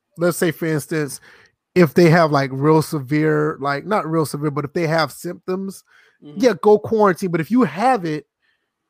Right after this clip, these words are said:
Speaker 1: and you feel fine and you're not showing, if you're like,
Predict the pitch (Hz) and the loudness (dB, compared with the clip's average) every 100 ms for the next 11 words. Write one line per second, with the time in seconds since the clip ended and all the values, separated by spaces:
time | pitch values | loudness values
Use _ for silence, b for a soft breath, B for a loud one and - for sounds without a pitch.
0 | _ 196 202 190 185 175 165 156 _ 143 | _ -6 -4 -2 -2 -4 -8 -14 _ -20
1 | _ 190 214 - 226 180 - 175 185 175 | _ -2 -2 0 0 0 -2 -2 -2 -2
2 | 151 196 185 165 - 208 269 214 160 185 | -2 -2 -2 -4 -6 -2 -2 -2 -2 -4
3 | 165 | -4